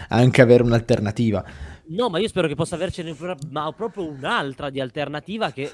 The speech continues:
Speaker 2: intervenga finalmente sul mercato e si vada a prendere quel giocatore da dieci, quindici gol. Non sto dicendo vai a prendere Lewandowski, Madonna Santa, vai a prendere,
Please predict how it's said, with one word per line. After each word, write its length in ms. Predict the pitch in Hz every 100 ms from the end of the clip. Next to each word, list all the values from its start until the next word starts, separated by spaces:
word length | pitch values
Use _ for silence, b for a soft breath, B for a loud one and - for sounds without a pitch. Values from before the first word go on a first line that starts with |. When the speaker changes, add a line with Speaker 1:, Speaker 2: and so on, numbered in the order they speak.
| 151
Speaker 2:
intervenga 680 | 143 143 165 147 202 214 160
finalmente 480 | 139 151 185 185 151
sul 180 | 151
mercato 560 | 165 214 - 175 190 208
e 180 | 147 147
si 140 | -
vada 200 | 147 202
a 40 | 170
prendere 360 | - 214 170
quel 160 | 135 143
giocatore 400 | 135 135 139 202
da 100 | 143
dieci, 340 | 127 196 - 147
quindici 400 | 160 151 139 180
gol. 260 | 147 156
Non 200 | 139 160
sto 180 | 147 -
dicendo 440 | 196 - 151 131 117 b _
vai 140 | 160
a 60 | 143
prendere 360 | 170 156 147
Lewandowski, 760 | 147 139 147 123 147 117 - 127
Madonna 500 | 113 117 127 117 117
Santa, 380 | 156 131 101 113
vai 140 | 147
a 40 | 175
prendere, 420 | 156 190 185 156